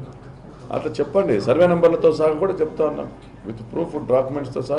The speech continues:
చెప్తాను. అట్లా ఏదన్నా with proof, ఎవిడెన్స్ ఉంటే రాయండి. అంతేగాని, అంతేగాని అన్యాయంగా మాకు, అసలు మాకు అంత టైం ఉండదు. మేము, మీరు, మీరు, మీరు, మేము ప్రత్యేకంగా ఇప్పుడు వచ్చి ప్రో-, ప్రోగ్రామ్ ఈరోజు క్యాన్సిల్ చేసుకుని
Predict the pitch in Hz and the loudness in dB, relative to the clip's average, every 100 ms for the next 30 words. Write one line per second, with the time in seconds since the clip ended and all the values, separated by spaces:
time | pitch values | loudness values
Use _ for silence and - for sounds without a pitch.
0 | 147 120 - 117 120 - - - - - | -4 -8 -8 -8 -8 -14 -18 -20 -12 -6
1 | 117 131 147 180 196 156 151 - 151 185 | -2 4 6 6 4 0 -2 -6 -4 -2
2 | 185 170 147 147 160 - 143 175 143 120 | 0 2 2 2 -2 -4 -6 -4 -4 -6
3 | - 110 110 92 - - - - - - | -2 2 2 0 -8 -16 -18 -20 -18 -8
4 | 113 135 151 143 143 147 131 117 - - | 0 6 6 6 2 2 -2 -4 -10 -14
5 | - - - - - - - - - - | -16 -16 -16 -16 -18 -20 -20 -20 -20 -14
6 | 95 104 147 120 90 135 160 160 156 147 | -2 2 2 2 0 2 4 4 2 2
7 | 143 175 190 - - - - - - 78 | 2 2 2 -6 -18 -20 -20 -20 -16 -4
8 | 98 139 120 117 139 143 135 127 120 143 | 4 4 4 0 0 0 0 0 4 4
9 | 180 170 135 107 123 123 123 127 117 123 | 4 6 6 4 0 0 0 -2 -2 0
10 | 120 117 117 117 113 127 113 123 117 151 | 0 0 0 0 0 -2 0 0 4 2
11 | 147 151 135 127 127 - 131 123 - 131 | 4 0 0 -2 -6 -2 0 0 0 0
12 | 147 143 131 131 127 123 131 135 117 120 | 2 0 2 0 0 -4 -4 -4 -4 -4
13 | 117 123 147 | -2 -4 -4